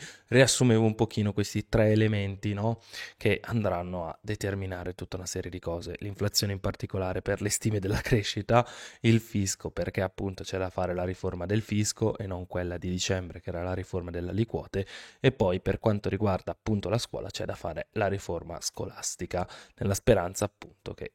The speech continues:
questa riforma possa dare nuova crescita a questo Stato nel lungo periodo e possa portare a maggiori investimenti. Tra l'altro questo è anche un tema che affronteremo nel libro,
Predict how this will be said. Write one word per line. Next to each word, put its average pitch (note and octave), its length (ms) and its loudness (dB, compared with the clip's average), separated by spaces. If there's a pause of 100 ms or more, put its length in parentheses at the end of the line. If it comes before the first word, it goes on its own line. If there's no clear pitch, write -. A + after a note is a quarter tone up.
questa - 500 4
riforma E2+ 580 -6
possa A2+ 440 0
dare F#2 400 -2 (320)
nuova A#2 280 6
crescita - 640 -2
a A2 120 -4
questo G2 320 -4
Stato G2+ 520 -2
nel A2+ 140 4
lungo G#2 280 2
periodo F#2+ 480 0 (300)
e - 80 0
possa G#2+ 280 2
portare F#2 480 4
a F2 100 0
maggiori G2 400 0
investimenti. F2 760 -6
Tra G#2 140 0
l'altro G#2+ 260 4
questo A2 260 2
è G#2+ 40 4
anche A2 200 2
un G#2+ 120 2
tema A2 280 2
che - 60 -2
affronteremo G2+ 560 -2
nel G2+ 200 2
libro, G2+ 480 2